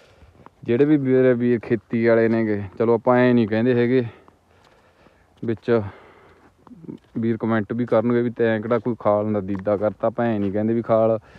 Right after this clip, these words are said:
ਕਿਵੇਂ ਆ, ਵੀ ਆਪਾਂ ਇਹ ਕਹਿੰਦੇ ਆ ਵੀ ਜਿੰਨਾ ਹੋ ਸਕਦਾ, ਜਿੰਨੇ ਜੋਗਾ ਬੰਦਾ ਹੈਗਾ, ਵੀ ਵਧੀਆ ਖਾਲ ਬਣਾਓ, ਤਾਂ ਕਿ ਆਪਾਂ ਨੂੰ ਕੱਲ੍ਹ ਨੂੰ ਪਾਣੀ ਲਾਉਣ ਵੇਲੇ ਕੋਈ ਦਿੱਕਤ ਨਾ ਆਵੇ। ਕਿਉਂਕਿ ਇੱਧਰ ਵੀ ਆਪਣੇ ਕਣਕ ਹੈਗੀ,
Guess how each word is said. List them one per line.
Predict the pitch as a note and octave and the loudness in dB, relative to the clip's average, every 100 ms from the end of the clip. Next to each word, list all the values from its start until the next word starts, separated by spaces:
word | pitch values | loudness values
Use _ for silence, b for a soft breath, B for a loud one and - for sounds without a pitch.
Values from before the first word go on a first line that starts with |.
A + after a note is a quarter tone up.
| B B B B B B | B B B B B B
ਕਿਵੇਂ | - A2+ A#2 A#2+ | -4 -2 0 -2
ਆ, | |
ਵੀ | B2+ C3 | 0 -2
ਆਪਾਂ | B2 B2+ | 0 0
ਇਹ | B2+ | 0
ਕਹਿੰਦੇ | B2+ B2 | 0 -2
ਆ | C3 | -2
ਵੀ | B2 | -2
ਜਿੰਨਾ | A#2+ A#2+ B2+ | 0 2 2
ਹੋ | G#2+ G#2+ | 0 -4
ਸਕਦਾ, | F#2+ G2 G#2 G#2+ | -2 -4 -2 -2
ਜਿੰਨੇ | A2 A2+ A#2+ | 0 0 0
ਜੋਗਾ | A#2+ A2+ | 0 0
ਬੰਦਾ | A#2 A#2 A2+ | 0 0 0
ਹੈਗਾ, | G#2 G#2+ A#2+ | 0 0 0
ਵੀ | A#2+ | -2
ਵਧੀਆ | G#2+ A2 C3 | -4 -4 -4
ਖਾਲ | A#2+ G#2+ G#2+ | 0 0 0
ਬਣਾਓ, | G#2 G2+ A2 B B B B B - | 0 -2 -2 B B B B B -2
ਤਾਂ | A#2 | -2
ਕਿ | - B2 | 0 -2
ਆਪਾਂ | A2 B2 | 0 -2
ਨੂੰ | A#2+ | 0
ਕੱਲ੍ਹ | A#2+ A2+ B2 | 0 0 0
ਨੂੰ | C#3 C#3 C3 | 0 0 0
ਪਾਣੀ | B2 A#2 A#2+ | 0 2 0
ਲਾਉਣ | A#2 A2+ A2 | 0 0 -2
ਵੇਲੇ | A2 A2+ | -2 -2
ਕੋਈ | B2 A2+ | -4 -6
ਦਿੱਕਤ | G#2 - G#2 | -6 -8 -6
ਨਾ | G#2+ F#2+ | -4 -2
ਆਵੇ। | G#2 | -4
ਕਿਉਂਕਿ | A2 A2+ B2 | -4 -4 -2
ਇੱਧਰ | G#2 A#2+ B2+ | -2 -2 0
ਵੀ | C#3 | 0
ਆਪਣੇ | B2 A#2 | 0 -2
ਕਣਕ | A2+ A2 - | -2 -4 -2
ਹੈਗੀ, | A#2 A2 | -4 -4